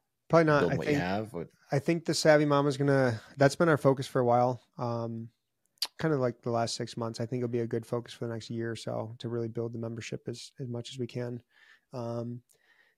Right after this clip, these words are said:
Speaker 1: and yeah, the same, kinda same thing with Savvy Couple, kinda continue to scale that,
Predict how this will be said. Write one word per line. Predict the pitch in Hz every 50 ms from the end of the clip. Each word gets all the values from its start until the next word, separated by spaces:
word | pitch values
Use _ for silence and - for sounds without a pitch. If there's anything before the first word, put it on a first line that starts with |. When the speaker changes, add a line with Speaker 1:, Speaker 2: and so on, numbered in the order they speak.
| _ -
Speaker 1:
and | 151 160
yeah, | 160 147
the | 127
same, | - - 151 143 143
kinda | 139 - 151 147 139
same | - - 143 139 131
thing | - 143 135 135
with | 131 127 123 _
Savvy | - - 143 131 123 127
Couple, | 120 - 135 127 131 131 127 131 120 - -
kinda | - 131 127 123
continue | - 123 - - 131 123 120
to | 117
scale | - - - 127 123
that, | 117 120 120 120 120 117 -